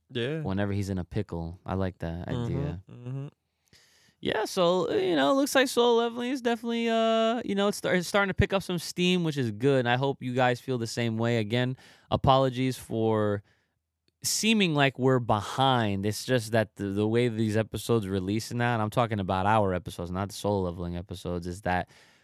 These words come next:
Speaker 2: we're recording these in tandem with whatever is currently happening. So right now, again, just to date this, episode four just released.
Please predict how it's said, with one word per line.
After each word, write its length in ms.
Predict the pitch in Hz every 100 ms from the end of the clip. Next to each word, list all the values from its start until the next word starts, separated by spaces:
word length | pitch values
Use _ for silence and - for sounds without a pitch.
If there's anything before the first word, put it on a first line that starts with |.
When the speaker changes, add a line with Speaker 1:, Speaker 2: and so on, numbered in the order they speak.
| _
Speaker 2:
we're 600 | 98 117 156 170 165 160
recording 680 | 135 120 - 143 143 131 120
these 560 | 117 113 110 104 101 -
in 240 | 110 110
tandem 880 | 101 - 110 117 117 110 107 101 98 -
with 580 | - 95 107 104 - - _ -
whatever 500 | 92 101 113 107 104
is 140 | 95 -
currently 400 | - 110 98 95
happening. 520 | 95 95 - 87 90
So 240 | - 98
right 340 | 92 104 117 -
now, 380 | 107 107 101
again, 380 | 95 95 107 98
just 160 | 95 -
to 80 | -
date 360 | 101 101 -
this, 380 | 87 87 85 - _ _ _ _ _ -
episode 380 | 113 117 120
four 240 | - 117 113
just 240 | 98 98
released. 560 | 87 90 85 - -